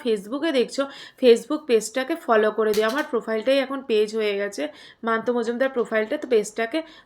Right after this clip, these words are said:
ফলো করে দিও। তো বন্ধুরা, ফুল টুল তুলে চ-, মানে, চলে আসলাম ঘরে। তারপরে দেখলে তোমরা যে ঘরটর ঝাড় দিয়ে দিলাম।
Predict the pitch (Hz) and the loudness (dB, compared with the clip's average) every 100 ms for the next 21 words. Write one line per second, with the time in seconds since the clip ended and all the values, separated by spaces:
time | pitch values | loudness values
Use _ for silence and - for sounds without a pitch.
0 | - 254 233 214 220 202 202 196 - - | 0 4 4 4 0 -2 -2 -4 -10 -20
1 | _ 339 320 302 285 320 330 330 285 269 | _ 0 4 4 4 2 2 2 0 0
2 | 302 269 285 285 294 233 220 202 226 233 | -2 -2 0 0 2 2 2 -2 -2 -2
3 | 233 269 262 247 240 294 277 233 226 277 | 0 0 2 0 0 -2 -2 -2 0 0
4 | 269 220 214 247 254 226 220 240 233 226 | 0 0 2 2 4 2 4 0 0 -2
5 | 262 262 - - 214 262 226 220 214 254 | -4 -8 -18 -16 0 2 2 -2 0 0
6 | 254 233 208 202 233 240 240 254 | 0 0 -2 0 0 0 2 0